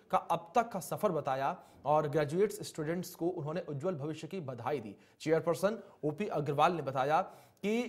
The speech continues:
कन्वोकेशन सेरेमनी किसी भी शिक्षा संस्थान के लिए एक गर्व और उल्लास का अवसर होता है और उन्होंने डिग्री पाने वाले बच्चों को बताया कि वह अपनी शिक्षा का उपयोग समाज और देश की बेहतरी में करके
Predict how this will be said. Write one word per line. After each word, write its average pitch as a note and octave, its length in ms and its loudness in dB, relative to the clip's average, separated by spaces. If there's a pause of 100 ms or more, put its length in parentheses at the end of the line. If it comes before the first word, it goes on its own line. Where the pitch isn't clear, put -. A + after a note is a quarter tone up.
(120)
कन्वोकेशन G3 560 0
सेरेमनी E3 420 -2
किसी F3 360 -6
भी F3+ 180 -6
शिक्षा F#3 360 -2
संस्थान D3+ 580 -6
के D#3 120 -8
लिए D#3+ 160 -8
एक C3 220 -10
गर्व D3+ 180 0
और D3+ 200 -4
उल्लास C3+ 440 -2
का D#3 120 -2
अवसर A#2+ 240 -4
होता D3+ 280 -2
है G3 140 -2 (320)
और C3 200 4
उन्होंने E3 280 -2
डिग्री C#3+ 320 -2
पाने D3 260 -2
वाले C3+ 240 0
बच्चों B2 340 -6
को D#3+ 120 -4
बताया B2 380 0
कि D3 140 -10
वह C3 260 -2 (320)
अपनी E3+ 260 -4
शिक्षा - 360 -2
का F3+ 140 -2
उपयोग D#3 420 -6
समाज C#3 460 -2
और C3+ 140 -4
देश E3 300 -4
की F#3+ 100 -6
बेहतरी C3+ 500 -6
में G#3+ 240 -6 (280)
करके E3+ 320 4